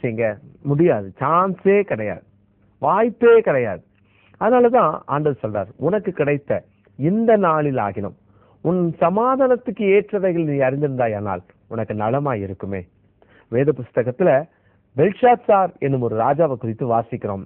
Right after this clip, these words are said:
தானியேல் ஐந்தாம் அதிகாரத்துல. அவனுக்கு அப்படிதான், அந்த இரவு சந்தோஷமா வாழ்ந்தான். பயங்கர, சிலவங்க சொல்லுவாங்க,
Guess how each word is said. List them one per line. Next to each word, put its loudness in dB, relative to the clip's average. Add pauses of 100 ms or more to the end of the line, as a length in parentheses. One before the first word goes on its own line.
(100)
தானியேல் -2
ஐந்தாம் -2
அதிகாரத்துல. -8 (600)
அவனுக்கு 2
அப்படிதான், 0 (140)
அந்த -2
இரவு 2 (400)
சந்தோஷமா 2
வாழ்ந்தான். -4 (580)
பயங்கர, 2 (200)
சிலவங்க 2
சொல்லுவாங்க, 0